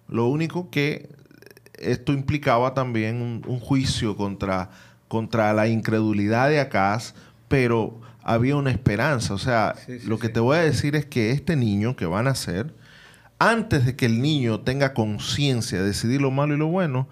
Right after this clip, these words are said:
Speaker 1: entonces aquello va a desaparecer.
Speaker 2: Sí, en realidad, eh, esta profecía es difícil porque tiene diversos elementos. Esa ambigüedad fundamentalmente es una profecía de salvación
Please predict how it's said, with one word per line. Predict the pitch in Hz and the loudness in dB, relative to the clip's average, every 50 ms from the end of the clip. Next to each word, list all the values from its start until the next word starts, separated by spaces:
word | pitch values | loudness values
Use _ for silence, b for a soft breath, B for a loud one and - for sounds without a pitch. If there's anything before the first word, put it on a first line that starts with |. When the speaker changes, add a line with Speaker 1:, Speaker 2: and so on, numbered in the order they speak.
| B B B B B | B B B B B
Speaker 1:
entonces | - 110 107 120 120 113 131 131 120 | -6 -4 0 0 0 2 2 2 2
aquello | 113 - - 113 113 113 110 110 104 - - | 2 2 2 2 2 4 2 2 0 -2 -2
va | 87 101 101 | 0 2 2
a | 98 | 2
desaparecer. | 95 - - 90 - 76 143 131 - - - - - | 2 0 -2 -2 0 0 0 0 -2 -4 -10 -10 -8
Speaker 2:
Sí, | - 139 | -4 -4
en | 127 | -2
realidad, | 117 139 143 143 156 165 185 185 185 180 180 - - | 0 0 0 0 0 -2 -2 -2 -4 -4 -8 -8 -6
eh, | 143 123 123 120 120 117 113 117 B B B B B | -4 -2 -2 -2 -2 -4 -6 -8 B B B B B
esta | 156 156 - 151 - | -8 -6 -6 -4 -4
profecía | 175 139 143 147 135 - 165 151 | -4 -2 -2 -2 -2 -2 -2 -2
es | 143 131 | -2 -2
difícil | 127 120 117 - 185 180 175 - - 147 131 127 | -2 -4 -4 -4 -4 -4 -2 -2 -2 -2 -2 -4
porque | - - 127 117 - 127 | -2 -4 -6 -4 -4 -6
tiene | 113 117 151 151 143 131 | -6 -4 -2 -2 -2 -2
diversos | 123 123 123 139 139 120 - 120 - - | -2 -2 -2 -2 -2 -2 -4 -4 -4 -4
elementos. | 120 113 110 107 110 113 113 117 117 - 113 113 - - B B B B B B B B B B - | -4 -4 -4 -4 -4 -4 -6 -6 -8 -8 -10 -12 -12 -14 B B B B B B B B B B -6
Esa | 175 196 190 - - 165 151 | -4 -2 -2 -2 -2 -4 -4
ambigüedad | - - 165 180 170 147 123 131 147 135 117 113 131 123 110 117 110 110 113 113 - - - - _ - - _ _ | -4 -4 -4 -2 -2 -4 -4 -4 -6 -4 -4 -2 -2 -2 0 0 -2 -2 -2 -6 -10 -18 -20 -20 _ -20 -20 _ _
fundamentalmente | - - - 160 151 151 151 175 190 208 214 226 226 240 214 202 208 208 202 202 185 170 | -12 -6 -4 -2 0 0 0 0 0 0 2 2 2 2 2 2 2 0 0 0 0 0
es | 160 - - - - | 0 -2 -4 -4 -4
una | 156 160 151 139 135 131 - | -4 0 0 2 0 0 -2
profecía | 143 131 113 139 120 113 - 151 143 131 | -4 -6 -4 -6 -8 -6 -6 -6 -4 -4
de | 127 | -4
salvación | 120 - 123 110 107 104 113 107 - - - 110 | -4 -4 -4 -4 -4 -4 -6 -6 -6 -6 -8 -8